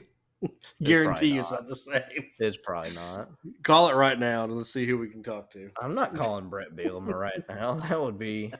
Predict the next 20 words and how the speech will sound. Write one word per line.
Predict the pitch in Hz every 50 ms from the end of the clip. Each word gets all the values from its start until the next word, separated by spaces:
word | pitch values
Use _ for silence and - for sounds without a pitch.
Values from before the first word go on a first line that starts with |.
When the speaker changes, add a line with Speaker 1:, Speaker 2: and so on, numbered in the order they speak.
| _ _ _
Speaker 2:
I | - - _ _ _ _ _ _ _ _ -
got | 139 131 107
Brandon | 117 117 120 120 117 110
Allen's | 117 131 147 113 98 95
phone | - - 101 95 95
number | 98 98 95 92 87
too. | - 131 135 127 107 95 95 107 104 _ _ _ _ _ _ _ _ _ _ _ _ _ -
Speaker 1:
Eh, | 117
Speaker 2:
I | 113
Speaker 1:
it's | 113 123
Speaker 2:
bet | - 131 -
Speaker 1:
probably | 117 117 113
Speaker 2:
his | 101 95
Speaker 1:
not | 95
Speaker 2:
is | 90
Speaker 1:
the | 92
Speaker 2:
the | 90
Speaker 1:
same | - - 98
Speaker 2:
same. | 87 87 87 95
Speaker 1:
either. | 92 92 92 95 98 98